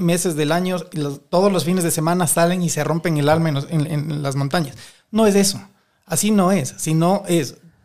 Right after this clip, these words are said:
eh, eh, ir acomodando tu, tu, tu, tu rutina, ¿no? Hacer diferentes, eh, diferentes deportes, diferentes disciplinas para, eh, lograr también tener este pequeño descanso que te va a servir muchísimo a futuro.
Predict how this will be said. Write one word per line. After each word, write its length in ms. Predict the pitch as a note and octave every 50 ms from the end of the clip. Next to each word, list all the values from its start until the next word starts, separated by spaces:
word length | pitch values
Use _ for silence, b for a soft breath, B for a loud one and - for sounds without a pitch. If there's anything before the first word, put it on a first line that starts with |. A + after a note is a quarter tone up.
| _ _ _ _ _ _ _ _ _ _
eh, 260 | - E3+ D#3+ D#3 - - -
eh, 500 | D#3 C#3+ C3+ C3+ C3+ C3 C3 B2+ B2+ - _ _ _ _ _ _ _
ir 160 | F#3 G#3 A3+
acomodando 540 | A3 A3 F#3+ E3 D#3 D#3+ D#3+ F3+ F#3+ G3+ G3
tu, 260 | - D#3+ C#3 C3+ C#3
tu, 320 | C3+ - C#3+ C3 B2+ B2
tu, 260 | B2+ - - C3+ C3 B2+
tu 140 | - D#3
rutina, 420 | C#3 C3+ C3 - G#3+ A3 F#3 C#3 C#3+
¿no? 300 | D3 D3+ E3 F#3 F3+ - - _ _ - C#3
Hacer 400 | C#3+ C3 B2+ - E3+ F3+ F#3 E3
diferentes, 480 | C3+ C#3 C3 - D#3 D#3+ E3+ - E3+ D#3
eh, 300 | D3 C#3+ C#3 C3+ C3+ C3+
diferentes 440 | C3+ C3+ C3 D#3 D3+ D3 D3 E3 D3 B2
deportes, 540 | C#3 C#3 - G3 G3+ G3 G3+ F3+ F3 E3
diferentes 420 | C#3+ C#3+ C3+ D3 D3 D3 C3+ C3+ B2+
disciplinas 680 | B2 B2 D3+ C3+ E3+ F#3 G#3 G#3+ G3+ F3 E3+ F3 E3+ B B B B B B B _
para, 400 | E3+ E3+ F3+ F#3+ G3+ G3+ G3 - -
eh, 260 | - D#3 D3 C#3 C3+ C3+ C#3
lograr 560 | D#3 D3 D3 C#3+ C#3+ D3 D3+ D#3+ E3 D#3+ D#3+
también 260 | D#3 D3 C#3 C#3+ D3+
tener 240 | D3 D3+ C#3+ D3 D3
este 180 | D3+ D3+ - D#3+
pequeño 360 | - C#3+ C3 D3+ D3+ D#3 D3+
descanso 340 | C3+ B2 - D#3 E3 - E3+
que 80 | -
te 100 | C3+ -
va 60 | C#3 C#3+
a 40 |
servir 240 | C#3+ D3+ C#3 D3+ C#3
muchísimo 420 | D3+ C#3 C3 - D#3 - G3+ F3 B2+
a 40 |
futuro. 300 | - - - G3+ G#3 -